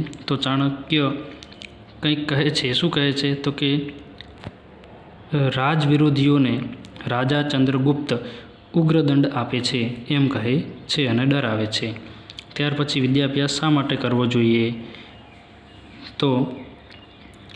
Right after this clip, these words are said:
ધર્મ, અર્થ અને મોક્ષની પ્રાપ્તિ માટે. ત્યાર પછી ત્રણ ટૂંક નોંધમાંથી કોઈ પણ બે લખવાની હતી, એ તમે લખી હશે. ત્યાર પછી અહીંયા જોઈ શકો છો કે સ-, ગુજરાતીનું સંસ્કૃતમાં અનુવાદ કરવાનું હતું.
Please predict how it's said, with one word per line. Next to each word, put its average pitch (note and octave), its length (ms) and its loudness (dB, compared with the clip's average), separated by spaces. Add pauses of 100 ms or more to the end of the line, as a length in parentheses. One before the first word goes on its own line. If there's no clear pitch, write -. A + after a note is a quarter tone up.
(400)
ધર્મ, D3 500 4
અર્થ C#3+ 300 0
અને C3 140 2
મોક્ષની C3 640 0 (200)
પ્રાપ્તિ A#2+ 360 -4
માટે. A2 420 -2 (560)
ત્યાર C3+ 220 -2
પછી C#3 400 -2 (300)
ત્રણ C3+ 260 2
ટૂંક C3+ 280 2
નોંધમાંથી C3 460 2
કોઈ C3 180 0
પણ C3 180 2
બે B2 220 4
લખવાની B2 460 2
હતી, C#3 260 0 (440)
એ - 20 -4
તમે A#2+ 260 0
લખી A#2+ 340 0
હશે. C#3 260 0 (1160)
ત્યાર C#3+ 200 -2
પછી C#3+ 320 -2
અહીંયા C3+ 180 4
જોઈ C3+ 200 4
શકો C#3+ 320 0
છો C#3+ 180 0
કે C3+ 380 0 (960)
સ-, - 160 -6
ગુજરાતીનું C#3+ 880 2
સંસ્કૃતમાં C#3 720 0
અનુવાદ B2 440 2
કરવાનું A#2 480 0
હતું. E3+ 320 0